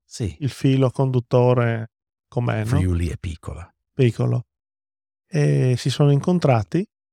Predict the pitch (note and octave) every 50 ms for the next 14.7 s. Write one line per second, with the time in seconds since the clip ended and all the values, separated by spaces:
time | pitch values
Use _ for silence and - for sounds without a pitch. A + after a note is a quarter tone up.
0 | _ _ _ _ _ _ _ C3+ B2 A#2 A#2 A#2 A2+ A2+ A2 A2 - - - A2
1 | A#2 A#2 A#2 A#2+ - - C#3 - C#3 C3+ C#3+ C#3+ C#3 C3 B2+ A#2+ A#2+ B2 B2+ C3
2 | C3 B2+ A#2+ - - B2 A#2+ - - C#3 C#3 C#3 C3+ B2 C#3 B2+ - - C3+ C3
3 | C3+ C#3 C3+ A#2+ - B2 A2+ A2 A#2+ B2 C3 B2+ B2 - - - C#3 C#3+ C#3+ C3+
4 | B2+ A#2+ A2+ A#2+ B2+ C3 C3 C3 B2 A#2 A#2 - - A#2+ A#2 A#2 A#2+ B2 B2+ B2
5 | A2+ A2 C3 - - G#2+ - - - C#3 C3 C3 B2 - B2 A#2+ B2 B2+ A#2+ A2+
6 | A#2 C3+ D#3 D#3+ - - C3 A#2+ A2+ A#2 A#2 A#2 A2 G#2+ A2 A#2+ E3 - _ _
7 | - - B2+ A#2 A#2 - B2 A#2+ A#2+ A#2 A2+ A2+ A2+ - - C#3+ B2+ A#2+ A2+ A2
8 | A#2 D3+ - - _ _ _ _ _ _ _ _ _ _ _ _ _ _ _ _
9 | _ _ _ _ _ _ _ _ - F3 C#3 C3 C3 B2+ A#2+ A2+ - - B2+ C3
10 | C#3+ F3 - - _ _ _ _ _ - - - B2+ A#2+ A#2+ - - C3 B2+ A#2+
11 | A#2+ B2 B2+ C3 C#3+ C#3 B2+ A2+ G#2 - B2+ B2 C3 C3 C3 C3+ B2+ - _ -
12 | B2 A#2+ B2 A#2+ A#2 A#2 - _ _ _ _ _ _ _ _ _ - C3+ B2+ B2
13 | A#2 B2 A#2 A#2 A#2 A#2+ - - A#2 - - B2 B2 A#2+ B2+ A2+ A2+ A#2+ B2 B2
14 | A#2+ A#2 A2 G2+ - - C#3 C#3+ C#3 A#2+ B2 A2+ G#2